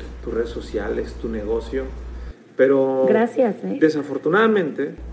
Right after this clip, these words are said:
Speaker 1: tenemos el tiempo por el evento y por todo. Vamos a dejarlo, este,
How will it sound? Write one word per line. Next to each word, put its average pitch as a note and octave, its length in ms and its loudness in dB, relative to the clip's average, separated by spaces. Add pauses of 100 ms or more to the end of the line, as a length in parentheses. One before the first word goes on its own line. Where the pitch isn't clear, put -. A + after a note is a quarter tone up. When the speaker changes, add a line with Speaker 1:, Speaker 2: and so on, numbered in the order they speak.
(160)
Speaker 1:
tenemos A#2 500 -4
el F#2+ 80 -10
tiempo B2+ 520 -2
por G#2 200 -6
el F#2+ 120 -6
evento A#2+ 460 -4
y A#2 40 -4
por - 280 -8
todo. A#2+ 180 -4 (600)
Vamos E3 220 0
a E3+ 80 2
dejarlo, C#3+ 580 0
este, A2+ 520 -4